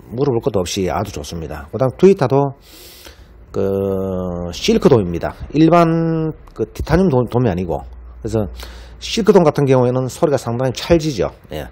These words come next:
요게 이제 잭 바이 잭에 들어가는 그 십이 디비 슬로프 그 잭입니다.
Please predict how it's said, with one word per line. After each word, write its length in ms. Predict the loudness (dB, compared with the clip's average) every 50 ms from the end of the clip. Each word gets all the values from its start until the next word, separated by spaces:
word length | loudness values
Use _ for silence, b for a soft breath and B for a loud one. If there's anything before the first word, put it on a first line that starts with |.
| _ _ b b b b 2
요게 200 | 4 6 8 8
이제 240 | 6 6 4 2 2 0 -2 -6 -10 _ b b b b b b b b b b b b _ -6
잭 200 | -2 -2 4 6
바이 140 | 6 6
잭에 200 | 6 6 4 6
들어가는 420 | 6 4 2 2 2 0 -2 -4 -4
그 200 | -4 -4 -4 -4
십이 340 | -4 -2 0 2 2 2 4
디비 180 | 4 2 2
슬로프 420 | 4 2 4 2 2 0 -2 -10 -10 -10 -12 _ _ _ _ _ _ _ _ _ _ _ _ _ _ _ _ _ _ _ _ B B B B B B B B B B B B B B B B _ _ _ -20 -20 -20 -20 _ -6
그 120 | -6 -4
잭입니다. 460 | 0 0 0 0 0 -4 -4 -4 -6